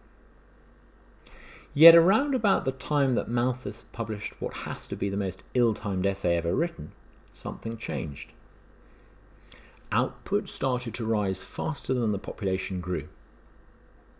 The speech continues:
Today there are over six times more people living on the planet than there were in seventeen ninety-eight.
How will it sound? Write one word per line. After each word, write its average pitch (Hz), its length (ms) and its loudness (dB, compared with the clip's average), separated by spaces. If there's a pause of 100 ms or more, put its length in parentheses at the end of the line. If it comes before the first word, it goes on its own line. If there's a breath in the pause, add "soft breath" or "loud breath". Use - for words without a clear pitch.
(840 soft breath)
Today 160 400 6
there 147 160 10
are 131 100 8
over 123 140 4
six - 560 -2
times 143 460 0
more 120 120 2
people 107 300 -2
living 101 220 0
on 98 100 0
the 95 80 -2
planet 87 440 -2 (720)
than 95 140 0
there 92 120 0
were 101 420 2 (540 soft breath)
in 92 80 -6
seventeen 87 560 -6 (160)
ninety-eight. 80 580 -6